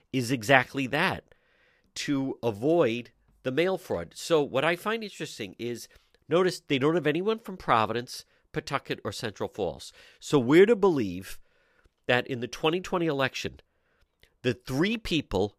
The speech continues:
voted twice, and one lives in Narragansett, and the other two live in Portsmouth. And that's it. They're the only ones.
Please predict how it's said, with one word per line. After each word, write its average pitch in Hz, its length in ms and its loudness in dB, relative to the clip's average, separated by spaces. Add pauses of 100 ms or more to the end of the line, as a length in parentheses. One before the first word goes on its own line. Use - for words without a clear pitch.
(100)
voted 120 480 2
twice, - 600 -4 (720)
and 113 200 0
one 190 300 6
lives 170 240 2
in 135 80 -4
Narragansett, 117 720 -2 (140)
and 117 120 -2
the 127 100 2
other 113 160 2
two - 220 -8
live 104 180 -6
in 92 80 -10
Portsmouth. - 560 -6
And 127 160 -6
that's 160 300 2
it. 131 280 -2 (540)
They're 143 260 4
the 147 240 -2
only 165 420 4
ones. 123 600 -2